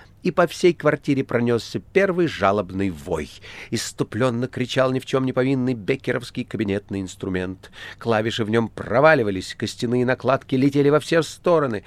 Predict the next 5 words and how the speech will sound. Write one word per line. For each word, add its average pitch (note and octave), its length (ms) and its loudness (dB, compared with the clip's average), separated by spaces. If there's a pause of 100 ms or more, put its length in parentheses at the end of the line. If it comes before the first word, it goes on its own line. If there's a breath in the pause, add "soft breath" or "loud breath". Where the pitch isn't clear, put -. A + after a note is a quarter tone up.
(340 loud breath)
Инструмент C3 600 0
гудел, F#3 520 6
выл, F3+ 540 4
хрипел, F#3 800 4
звенел. C#4 1120 4